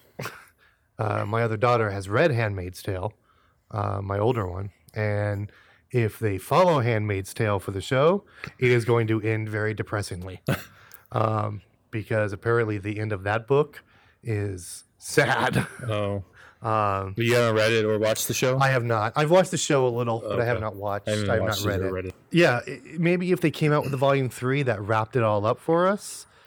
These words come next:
Speaker 1: but I mean, right now it's Alfing it. <laughs>
Speaker 2: Yeah.
Speaker 1: Uh, for those who don't know, I say Alfing it because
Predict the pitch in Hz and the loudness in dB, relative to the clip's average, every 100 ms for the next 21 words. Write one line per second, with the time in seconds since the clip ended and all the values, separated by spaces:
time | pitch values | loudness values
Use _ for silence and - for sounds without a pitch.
0 | - _ - 117 123 117 107 - _ _ | -20 _ -10 0 4 4 2 -2 _ _
1 | - 131 127 120 120 117 120 135 107 - | -2 2 2 2 2 0 0 2 0 -2
2 | - 120 - 101 87 87 - - - - | -2 -2 -2 -6 -8 -12 -18 -20 -20 -20
3 | _ _ _ - - _ _ - _ _ | _ _ _ -16 -16 _ _ -20 _ _
4 | - - - 110 98 95 - - - - | -10 -8 -2 0 0 -2 -4 -4 -6 -6
5 | 117 113 113 110 127 117 113 110 104 107 | -2 -2 -2 -2 0 4 2 2 0 2
6 | 110 131 156 - 104 107 104 101 101 123 | 2 2 0 -2 -2 0 0 0 0 2
7 | 123 123 - - 107 101 | 2 0 -4 -2 0 0